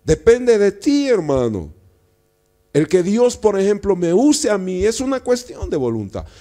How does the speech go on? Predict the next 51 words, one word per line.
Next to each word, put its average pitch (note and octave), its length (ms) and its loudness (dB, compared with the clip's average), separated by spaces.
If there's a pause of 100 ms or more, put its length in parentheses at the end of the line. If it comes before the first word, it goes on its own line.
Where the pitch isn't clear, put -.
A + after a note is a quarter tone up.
Si - 180 -6
yo G#3 160 2
no B3 160 0
busco, A#3 380 -4
si F#3 160 -8
yo G#3+ 120 2
no A#3 140 -2
me A#3+ 100 2
dedico, G#3+ 460 4
si F#3 160 -6
yo G#3 140 -2
no A#3+ 140 0
le A#3 120 4
pido C4+ 420 -4
al G#3+ 80 -4
Señor: C#3+ 280 -4 (240)
"Úsame, A#3 680 2
Dios, C#3 240 -4
aquí B3 240 -4
está D4 300 -2
mi B3+ 180 -6
vida, A#3+ 280 -6
no A#3 200 -6
tengo D4 360 -2
nada C4 460 -2
que G#3 120 -2
darte. D3+ 300 -2 (200)
Es A#3+ 240 -2
tu D4+ 160 -2
poder, G#3 340 2
es F#3+ 80 -2
tu A3 80 -4
misericordia". D#3+ 680 0 (180)
Si F3 200 -6
no G3 380 0
hay C#4 160 -2
disposición F3 680 -2
en C#3 80 -2
mí, D#3 100 -2
entonces A#3+ 400 -10
Dios B3 180 -10
no A3 120 -12
lo G3+ 120 -8
va G#3+ 60 -10
a - 20 -12
hacer, C4 280 -18
hermano. E2+ 320 -18 (1300)
Dios, B3+ 300 -2
utiliza A#3 640 -4
mi B2+ 140 -6
profesión. F#2 600 -8